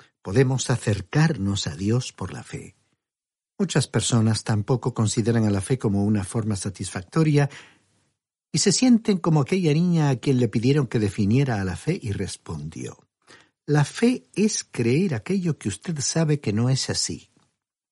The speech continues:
Esto es lo que la fe significa para muchos,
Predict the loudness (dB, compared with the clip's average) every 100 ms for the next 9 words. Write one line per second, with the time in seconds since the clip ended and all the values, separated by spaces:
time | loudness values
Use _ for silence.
0 | _ -4 0 0 2 2 2 0 2 0
1 | 2 0 0 0 -4 -4 -4 -4 -4 0
2 | -2 -4 -10 -10